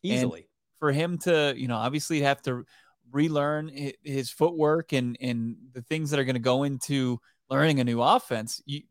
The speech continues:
Speaker 1: you really want him to get in there a-, as soon as possible. So, a-, and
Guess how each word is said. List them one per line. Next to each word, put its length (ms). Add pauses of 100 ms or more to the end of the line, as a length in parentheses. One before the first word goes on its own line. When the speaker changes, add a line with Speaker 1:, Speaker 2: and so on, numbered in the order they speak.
Speaker 1:
you 180
really 280
want 300
him 180
to 80
get 180
in 120
there 180
a-, 280
as 100
soon 200
as 120
possible. 540
So, 340 (420)
a-, 180
and 200